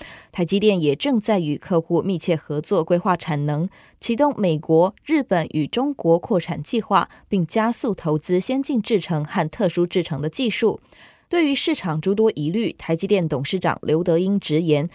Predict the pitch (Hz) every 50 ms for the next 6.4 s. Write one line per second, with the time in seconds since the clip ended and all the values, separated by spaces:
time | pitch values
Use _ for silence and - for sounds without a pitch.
0 | - - _ - 311 302 - - 208 190 - 254 254 302 254 220 185 175 190 170
1 | 180 165 156 160 180 - - - 269 262 277 262 285 254 214 208 214 247 208 208
2 | 247 269 285 - 339 302 226 175 160 165 196 196 175 - - 190 165 - - 165
3 | 170 165 - 160 139 - - - 214 233 240 247 254 254 214 139 123 147 - 214
4 | 190 - - - - - - - - 330 294 269 294 269 208 170 127 120 156 -
5 | - 226 220 226 220 - - 240 240 247 - - 254 247 - 277 302 311 277 226
6 | 165 143 147 156 202 254 -